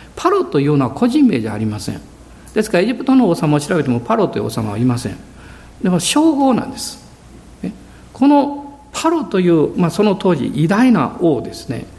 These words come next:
実はエジプトではこのパロの立場というのは神だったんです。あの、神のような立場ではなくって、神だと信じられていたんです。だから、真王と言います。神の王と書きます。これはエジプトのパロの立場だったんです。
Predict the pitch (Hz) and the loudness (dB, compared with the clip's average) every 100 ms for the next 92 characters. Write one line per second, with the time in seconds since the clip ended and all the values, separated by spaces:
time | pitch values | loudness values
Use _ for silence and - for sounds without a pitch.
0 | - - 226 208 156 240 277 - 269 254 | -12 -2 0 2 2 2 -2 -2 0 2
1 | 196 165 143 143 220 202 135 - 185 151 | 0 2 0 0 -2 0 -2 -2 -2 0
2 | 123 107 107 101 - 262 240 117 - 98 | 0 -2 -4 -6 -2 2 2 0 -6 -8
3 | 92 - - - - - - - - - | -8 -10 -16 -18 -20 -20 -20 -20 -20 -20
4 | - - - - - 175 180 180 - 339 | -20 -20 -20 -12 -2 0 0 -2 -4 2
5 | 339 277 196 247 311 175 160 160 139 120 | 4 4 4 2 2 0 0 0 0 0
6 | 117 127 120 90 165 - - 339 262 214 | 0 0 -2 -4 -8 -6 -2 2 2 4
7 | 294 359 - 165 135 131 123 110 - - | 0 0 0 0 0 0 -2 -4 -8 -10
8 | - - - - - - - - - 185 | -14 -18 -20 -20 -20 -20 -20 -16 -6 -2
9 | 147 - - 403 427 - - - 101 92 | -2 0 0 2 2 0 -2 -8 -10 -12
10 | - - 302 262 139 139 135 - 98 98 | -14 -4 2 2 2 0 0 -4 -12 -10
11 | 101 101 - - 226 233 233 - - - | -10 -12 -8 0 2 2 0 -4 -16 -4
12 | - 190 - - 185 185 - 185 143 156 | 0 0 -2 -2 -2 -2 -2 -2 0 -2
13 | - 156 120 107 98 - 117 - | -4 -4 -2 -4 -6 -10 -14 -14